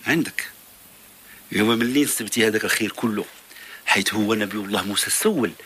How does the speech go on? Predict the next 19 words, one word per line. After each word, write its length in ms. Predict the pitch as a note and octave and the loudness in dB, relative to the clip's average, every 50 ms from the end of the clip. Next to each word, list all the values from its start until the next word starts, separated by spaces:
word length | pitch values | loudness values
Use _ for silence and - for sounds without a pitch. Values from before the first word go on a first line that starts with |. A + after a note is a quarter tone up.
| - - - - - - - - - | -18 -16 -16 -18 -18 -20 -20 -16 -6
وسيدنا 380 | - - - - A2 G2 A2 G#2+ | -4 -2 0 2 2 4 4 2
موسى 260 | A2 A2+ G#2+ - B2 | 2 0 2 2 2
راه 40 | A#2 | 2
قراهم. 580 | A2 - A2+ - - G3 A#3+ G#3+ E3 C#3 A2+ - - - - - - - - - - - | 2 2 4 4 4 4 4 2 0 -2 -2 -4 -10 -18 -20 -20 -20 -20 -20 -20 -8 -2
سول 460 | - - A#3+ C#4+ C4+ B3 A3+ G3+ E3 | 4 6 6 6 8 6 4 4 4
سيدنا 380 | - - C#3 C3 A2+ A2 G#2+ | 2 2 2 0 2 0 -2
موسى، 220 | G#2 G2+ - - A2+ | -2 -2 -4 -4 0
قال 160 | G#2+ C#3 D3 | 2 4 4
له: 60 | D3+ | 4
"يا 280 | C3 D3+ G3+ A3+ A3+ F#3 | 4 4 4 4 4 2
ربي، 300 | B2 G#2+ F#2+ A2 A2 F2+ - - - - - - - - | 0 -4 -6 -8 -8 -8 -10 -16 -20 -20 -20 -14 -2 2
كيف 300 | - A3 G#3 E3 - C#3+ | 2 2 2 2 2 0
أشكر 680 | - - - C3 - - - - - E3 D#3+ C#3 B2+ | 2 2 2 2 2 -2 -4 2 4 6 6 6 4
لك 220 | A#2+ A2+ G2 - A#2+ | 2 0 0 0 0
نعمتك؟" 640 | G#2+ G2+ F2 F2+ F2 F2 - - F2 - - - - - - - - - - A#2 | 0 0 -2 -4 -4 -4 -4 -6 -6 -8 -10 -14 -14 -14 -14 -14 -14 -10 0 2
قال 140 | C3 C3 B2 | 2 4 4
له: 140 | A2+ A2+ - - - | 2 0 0 0 0
"أن 220 | B2 A2+ A2 G#2+ G2 - - | 0 0 0 -2 -6 -6 2
تعلم 640 | - - A#2+ G#2+ G2 F#2+ G#2 B2 B2 A#2 G#2+ A2+ | 4 4 4 4 2 2 4 4 4 4 2 0